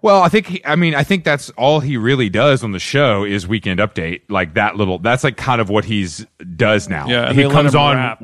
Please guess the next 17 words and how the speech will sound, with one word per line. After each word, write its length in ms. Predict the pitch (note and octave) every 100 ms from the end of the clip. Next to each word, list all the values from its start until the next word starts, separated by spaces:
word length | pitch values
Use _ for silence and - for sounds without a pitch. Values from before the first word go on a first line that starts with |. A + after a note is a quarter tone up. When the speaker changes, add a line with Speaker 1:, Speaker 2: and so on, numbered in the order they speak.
| B2
Speaker 1:
once, 460 | B2 C3+ C#3+ - A#2
once 340 | A#2+ C#3 C3+
every 280 | B2 A#2 A#2+
other 180 | A#2 A#2+
show 300 | - C3 C3+
as 240 | A#2 A2+
himself, 640 | B2 G#2 - G#2 A2+ C#3 A#2+
and 200 | G#2+ G2
he's 180 | C3+ C#3
not 180 | C3
really 300 | A2 A#2 G2+
in 200 | G#2+ G#2
sketches. 600 | E2+ - F#2 - B1 - -
Or, 120 | G#2+ G#2+
it, 340 | G#2 F#2 A#2 A2
I 40 |
mean, 240 | G#2+ F#2